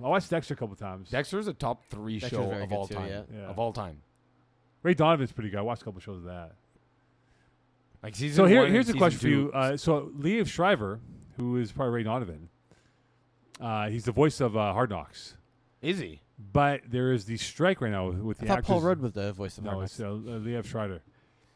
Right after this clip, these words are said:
Speaker 1: And, uh, there's a strike right now with the
Speaker 3: You
Speaker 1: Actors
Speaker 3: don't know that
Speaker 1: Guild.
Speaker 3: reference?
Speaker 2: No.
Speaker 3: 'Cause he did the voice for the forty-niners, 'cause he was a big fan when they were on,
Speaker 2: Oh.
Speaker 3: uh,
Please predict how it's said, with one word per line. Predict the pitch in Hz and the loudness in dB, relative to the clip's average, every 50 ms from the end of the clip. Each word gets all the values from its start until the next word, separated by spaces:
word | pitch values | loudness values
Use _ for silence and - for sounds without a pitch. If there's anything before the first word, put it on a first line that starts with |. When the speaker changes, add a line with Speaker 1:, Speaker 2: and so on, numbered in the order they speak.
| _ _ _ | _ _ _
Speaker 1:
And, | 120 120 120 123 120 120 117 117 117 | -6 -2 -2 0 0 -2 -2 -2 -2
uh, | 117 113 113 113 117 120 | 0 0 0 0 -2 -2
there's | 120 120 | -4 -4
a | 110 | -4
strike | 104 - 180 185 - | -2 0 0 2 2
right | 147 127 | 2 0
now | 113 | 0
with | 104 | 0
the | 123 127 | 0 0
Speaker 3:
You | 156 | -2
Speaker 1:
Actors | 151 170 | -2 -2
Speaker 3:
don't | 220 208 202 | -2 -2 -2
know | 220 | -2
that | 233 | -2
Speaker 1:
Guild. | 233 233 | -4 -6
Speaker 3:
reference? | 240 233 453 453 453 - - - _ _ _ _ _ _ _ _ _ _ _ - | -6 -6 -4 -6 -6 -6 -10 -20 _ _ _ _ _ _ _ _ _ _ _ -14
Speaker 2:
No. | 110 101 98 98 95 95 92 92 | -12 -10 -8 -8 -8 -10 -8 -6
Speaker 3:
'Cause | 151 139 | -6 -4
he | 151 160 | -4 -4
did | 165 175 160 | -4 -4 -4
the | 156 | -4
voice | 139 147 147 147 | -2 -2 -4 -4
for | - 160 | -4 -4
the | 147 135 | -6 -6
forty-niners, | - 147 143 139 139 139 139 123 104 - | -6 -6 -6 -6 -6 -8 -10 -10 -12 -14
'cause | - 113 | -14 -14
he | 107 110 | -12 -12
was | 110 113 | -10 -10
a | |
big | 101 113 - | -10 -10 -10
fan | - 113 104 98 98 - | -10 -12 -12 -14 -16 -14
when | 104 101 | -12 -10
they | 101 | -8
were | 101 98 98 | -8 -8 -8
on, | 98 95 95 | -10 -10 -10
Speaker 2:
Oh. | 95 | -10
Speaker 3:
uh, | 92 90 95 | -8 -10 -10